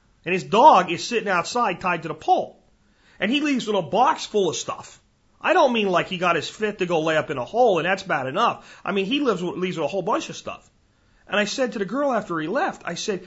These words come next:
"He was just over there." He, she goes, "Oh, he, yeah, him. He's a regular here." So I think that there's two sides to this. And I think that the people that, that just use it as like that's their profession really hurt the people. 'Cause I know I've had the whole,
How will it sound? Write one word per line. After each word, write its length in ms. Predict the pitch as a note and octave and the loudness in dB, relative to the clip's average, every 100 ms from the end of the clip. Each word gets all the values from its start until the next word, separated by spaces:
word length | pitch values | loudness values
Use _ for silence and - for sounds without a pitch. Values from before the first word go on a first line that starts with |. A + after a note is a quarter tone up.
| - _ | -16 _
"He 160 | F4+ | 0
was 200 | A4 G#4 | 2 2
just 240 | - B3 A#3+ | 0 -2 0
over 240 | G#3 F#3 | 2 2
there." 220 | F3+ D3 - | 0 0 -4
He, 140 | F#3 | -10
she 200 | - A3 | -6 -2
goes, 260 | F#3+ E3+ - | 0 0 0
"Oh, 240 | A3+ G#3 | 2 2
he, 220 | F#3+ C4 | 2 0
yeah, 240 | A#3+ A#3 F3+ | 2 2 2
him. 280 | C4+ A3+ - - _ | 4 2 0 -16 _
He's 220 | A3+ G#3+ | -2 0
a 40 | |
regular 480 | A3 A#3 G3 F#3 B2+ | 2 2 0 -2 -4
here." 240 | G2 G#2 - _ _ _ _ _ _ _ _ _ - - | -8 -16 -18 _ _ _ _ _ _ _ _ _ -20 -16
So 400 | - C#4 C4+ - - | 2 8 8 6 -2
I 180 | C4+ | -2
think 420 | A#3+ D#4+ F4+ F#4+ - | -2 0 0 0 -4
that 120 | G#3 | -2
there's 220 | B3 A#3 | -2 0
two 220 | - C4+ | 0 2
sides 540 | - A#3 A3+ A#3 - - | 2 0 0 -2 -4 -8
to 100 | A2+ | -12
this. 480 | B1+ - - - _ _ _ _ _ - | -12 -14 -16 -16 _ _ _ _ _ -2
And 140 | A3+ | 0
I 80 | A#3 | 0
think 240 | D4 C#4 | 0 -4
that 140 | C4 G3+ | -4 -6
the 80 | |
people 420 | G#3+ C4+ C#4 D#4 B3+ | -2 0 0 0 0
that, 300 | A#3 - F3 | 0 -2 0
that 240 | F#3+ F3+ | 0 -2
just 320 | F3+ G3 - | -6 -6 -6
use 400 | E3 D#3+ A3+ B3 | -6 0 2 2
it 120 | A#3 G3+ | 0 0
as 140 | D#3+ | 0
like 140 | D#3+ | -4
that's 200 | E3 - | -4 -6
their 120 | D#3 C3+ | -4 -4
profession 880 | C3+ - - B3+ C#4 - B2+ A2+ - - _ | -6 -8 -4 -4 -4 -6 -6 -6 -14 -20 _
really 260 | F#3 A3+ A#3+ | 0 2 2
hurt 240 | F#3+ B3 | 4 2
the 80 | A#3+ | 2
people. 180 | G#3 F3+ | -4 -4
'Cause 140 | F3 | -2
I 160 | A#3 E4+ | 0 2
know 220 | D#4 A#3+ | 2 4
I've 180 | G#3+ G#3+ | 2 0
had 280 | F#3+ F#3 F3 | 2 2 2
the 120 | F3 | 0
whole, 380 | E3 F3 E3+ | 2 2 2